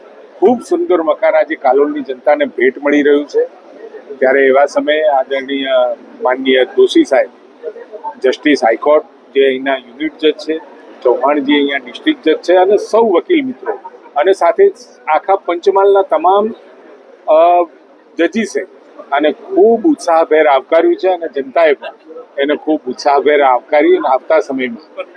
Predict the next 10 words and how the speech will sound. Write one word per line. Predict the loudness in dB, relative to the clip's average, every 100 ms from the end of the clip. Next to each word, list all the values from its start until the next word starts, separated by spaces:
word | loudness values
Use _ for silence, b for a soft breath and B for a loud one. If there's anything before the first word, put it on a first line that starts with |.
| -8
અસીલો | -6 -2 0 2 2
માટે | 0 0 0
આશીર્વાદ, | 0 0 -4 0 0 0
વકીલો | -6 -2 0 0
માટે | -2 0 0
આશીર્વાદ | 0 -2 -4 -4 -6 -12 -18 -20 -10 -2
અને | 0
જજીસ-, | 2 0 2 -2 -2 -4
જજીસને | -4 2 0 2 -2
પણ | 0